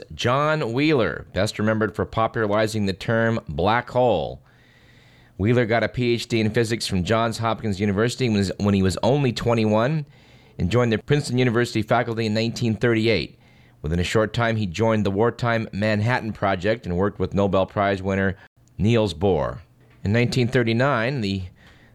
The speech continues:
the father of the atomic bomb, J. Robert Oppenheimer, suggested that a dead star of sufficient mass could collapse into a heap so dense that light could not even escape from it. At the center, space would be infinitely curved and matter infinitely dense.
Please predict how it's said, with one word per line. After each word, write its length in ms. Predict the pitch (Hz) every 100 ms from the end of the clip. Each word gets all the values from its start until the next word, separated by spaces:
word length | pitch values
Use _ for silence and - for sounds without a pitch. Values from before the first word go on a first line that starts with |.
| _
the 80 | 95
father 400 | - 190 190 123
of 120 | 95
the 100 | 87
atomic 440 | 85 101 90 87
bomb, 300 | 85 95 120
J. 240 | 104 113 113
Robert 320 | 113 107 104
Oppenheimer, 600 | 107 117 104 98 95 98
suggested 580 | 98 101 95 113 - 98
that 140 | 98 -
a 60 |
dead 380 | 90 76 147 147
star 420 | 127 - 156 143
of 100 | 110
sufficient 480 | - 110 123 120 -
mass 420 | 95 120 104 101
could 220 | - 107 85
collapse 440 | 107 110 123 -
into 260 | 110 110 104
a 60 |
heap 260 | 101 120 117
so 200 | - 107
dense 280 | 98 113 131
that 140 | -
light 340 | 87 110 131 -
could 140 | 117
not 200 | 104 117
even 180 | 120 113
escape 420 | 113 - 123 120
from 220 | - 87
it. 100 | 65 - - - - - - _
At 140 | - -
the 80 |
center, 320 | 92 139 127 113
space 380 | - 110 110
would 100 | 110
be 140 | 95 90
infinitely 440 | 120 - 117 98
curved 420 | 90 - 117 120
and 120 | 104 95
matter 260 | 104 107 -
infinitely 480 | 110 - 101 73
dense. 520 | 90 107 87 55 -